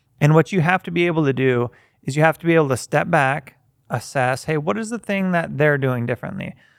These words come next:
What is the thing that these good golfers are doing that I'm not doing? How do they carry it two twenty, but I carry it two fifty, but I go out and shoot eighty-five every single time I play?"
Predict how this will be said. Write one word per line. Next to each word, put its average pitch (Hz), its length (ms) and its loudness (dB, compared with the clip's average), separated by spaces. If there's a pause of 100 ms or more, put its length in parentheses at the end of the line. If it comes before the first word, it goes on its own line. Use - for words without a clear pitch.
(160)
What 180 180 4
is 214 80 0
the 220 100 -4
thing 214 220 -2
that 190 160 -2
these 165 160 -2
good 165 220 0
golfers 147 360 2
are 135 80 0
doing 135 280 0
that 123 200 -2
I'm 135 200 -2
not 123 240 -2
doing? 139 240 -6
How 208 180 2
do 233 80 -2
they 190 440 0 (360)
carry 170 300 4
it 160 160 -4
two 160 120 2
twenty, 175 500 0
but 151 280 2
I 214 160 2
carry 160 340 0
it - 80 -6
two 151 140 -2
fifty, 160 540 -2 (320)
but 170 80 2
I 196 140 4
go 165 100 4
out 165 120 6
and 160 100 -4
shoot 175 200 0
eighty-five 170 480 2
every 131 160 0
single 127 240 -2
time 139 240 -4
I 135 80 -2
play?" 135 280 -6